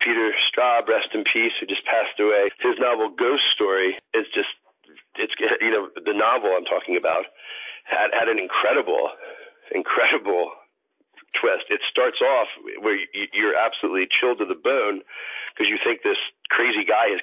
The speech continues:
kidnapped this little girl. You don't know that the little girl isn't actually a little girl. She's actually the, the shape-shifting, uh, Eva Gali, but, you know, you have to read along to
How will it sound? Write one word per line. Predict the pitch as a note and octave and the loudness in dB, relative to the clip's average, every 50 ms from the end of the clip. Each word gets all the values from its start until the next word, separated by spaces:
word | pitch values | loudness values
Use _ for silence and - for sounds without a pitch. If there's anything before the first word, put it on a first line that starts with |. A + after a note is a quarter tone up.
| - | -2
kidnapped | - G2 F2 - G2+ G2 F#2 - | -2 -2 0 0 0 0 -2 -2
this | - F2+ - - | -4 -6 -4 -2
little | G2+ F2+ E2+ | -4 -4 -2
girl. | - G2+ G#2 A#2 - - - - - | 0 0 2 2 2 0 -2 -4 -4
You | A2+ A2+ | -4 0
don't | A2 A#2 A2 E2+ E2+ G#2 | 2 2 2 2 0 2
know | A2 A#2+ A#2+ A2 G#2+ | 2 4 4 4 2
that | G2 F#2 F#2+ F#2 F2 - - - | 2 2 2 2 2 0 -2 -2
the | A2 G#2 | -2 0
little | F#2 F#2+ F#2+ | 0 -2 -2
girl | F2+ G2+ A2+ G#2+ F#2+ - | 2 2 2 4 4 2
isn't | - A#2+ F#2 G2 | 0 0 0 0
actually | G2+ G#2+ G#2 - A2 G#2 | 0 0 2 2 2 2
a | F#2+ | 2
little | F#2 E2 E2 - | 0 0 0 2
girl. | B2+ C#3 C#3 A#2+ A2 A#2+ A2+ - - | 2 4 4 4 4 2 2 0 -2
She's | G2+ - | 0 0
actually | G2+ F#2+ F#2+ - - - F#2+ G2 | 2 2 2 2 2 0 0 0
the, | F2 F#2 F#2 F#2 F#2 - - - _ | 2 2 2 2 0 -2 -6 -12 _
the | - F#2+ - - | -2 0 2 2
shape-shifting, | A2 G#2+ G2+ - - - - - - - - - A2 G#2+ F#2+ F#2 - - - _ - - - - - - - _ - | 2 0 -2 0 0 0 0 0 -2 -4 -2 -2 0 0 0 -2 -4 -8 -16 _ -20 -20 -20 -20 -20 -20 -12 _ 0
uh, | F#2+ F#2+ F#2 F#2 F2+ - - _ | 2 2 2 2 0 -2 -4 _
Eva | - G#2+ A2 F#2+ G2 | -8 -4 -2 -2 0
Gali, | - G2+ G#2+ A#2 A#2+ A2 G2 F#2+ G#2+ A#2 - - _ - - - _ _ _ | 0 2 2 4 4 4 2 2 0 -2 -4 -8 _ -20 -20 -20 _ _ _
but, | - G2+ G2 G2 - - - | 0 0 2 0 0 -2 -4
you | G2+ G#2+ | -2 0
know, | G#2 G2 F#2+ F2+ E2 | 0 2 0 0 0
you | F#2+ G#2 G#2+ | 0 0 0
have | G#2+ - - | 0 -2 -4
to | F#2+ | -4
read | F#2+ G#2+ A2 G#2+ | -2 -2 0 0
along | G2+ G2+ G2 G2 G2 F#2+ | 0 2 2 0 0 -2
to | F#2+ | -4